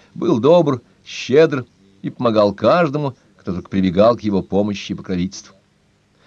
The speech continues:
Немногие из острот Нарышкина дошли до нас,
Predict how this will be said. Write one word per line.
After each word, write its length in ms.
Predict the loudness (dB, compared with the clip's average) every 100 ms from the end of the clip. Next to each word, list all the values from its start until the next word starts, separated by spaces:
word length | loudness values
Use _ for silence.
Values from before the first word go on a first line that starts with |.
| _ -20 _ -4
Немногие 720 | 2 2 2 2 2 4 2
из 120 | 4
острот 480 | 0 0 0 0 2
Нарышкина 600 | 2 2 2 -2 -2 0
дошли 340 | 0 -2 -8
до 160 | -2 0
нас, 340 | 2 0 -2